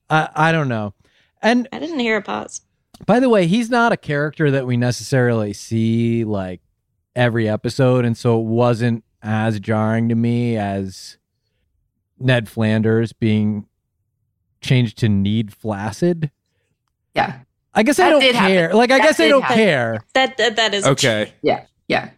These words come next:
Speaker 1: Well, can you talk about why then? 'Cause you're acknowledging that that got changed. So
Speaker 3: Yeah,
Speaker 1: can
Speaker 3: that
Speaker 1: you
Speaker 3: did
Speaker 1: tell
Speaker 3: get
Speaker 1: me
Speaker 3: changed.
Speaker 1: why?
Speaker 3: And I will s-,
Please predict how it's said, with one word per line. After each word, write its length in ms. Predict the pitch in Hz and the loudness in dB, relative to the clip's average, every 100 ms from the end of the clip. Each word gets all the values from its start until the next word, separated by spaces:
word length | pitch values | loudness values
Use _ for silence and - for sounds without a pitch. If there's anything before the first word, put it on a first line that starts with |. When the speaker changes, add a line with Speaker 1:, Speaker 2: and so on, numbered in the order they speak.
| _ _ _ _ - | _ _ _ _ -2
Speaker 1:
Well, 160 | 202 | 0
can 200 | 226 262 | 2 2
you 80 | 277 | 2
talk 240 | 226 269 285 | 2 2 2
about 280 | 294 285 | 4 4
why 300 | 226 226 240 | 6 6 6
then? 260 | 262 269 269 | 6 4 4
'Cause 140 | 233 | 2
you're 100 | 233 | 2
acknowledging 560 | 226 226 233 254 220 226 | 2 2 4 4 2 2
that 160 | 202 202 | 2 2
that 220 | 180 151 | 0 2
got 180 | 170 156 | -2 0
changed. 320 | 175 143 113 | 0 0 2
So 140 | 175 | 2
Speaker 3:
Yeah, 100 | 262 | 4
Speaker 1:
can 80 | 208 | 4
Speaker 3:
that 180 | 202 226 | 2 2
Speaker 1:
you 60 | 269 | 2
Speaker 3:
did 40 | |
Speaker 1:
tell 100 | 302 | 2
Speaker 3:
get 60 | 220 | 4
Speaker 1:
me 100 | 247 | 4
Speaker 3:
changed. 140 | 220 175 | 2 2
Speaker 1:
why? 60 | |
Speaker 3:
And 100 | 220 - | -2 0
I 180 | 196 214 | 0 2
will 160 | 220 | 0
s-, 140 | 233 | -2